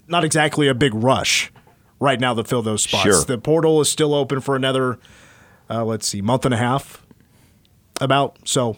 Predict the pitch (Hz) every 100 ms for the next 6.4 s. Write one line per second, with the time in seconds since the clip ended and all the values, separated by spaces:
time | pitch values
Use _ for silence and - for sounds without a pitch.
0 | _ - 92 - _ _ - 113 104 95
1 | 95 85 - - 117 104 - 107 78 -
2 | - - - - 151 202 214 190 185 190
3 | 175 165 160 160 - 165 147 - 156 151
4 | 123 - 156 151 127 - 135 143 147 139
5 | 139 147 131 139 139 127 110 131 120 123
6 | 131 131 139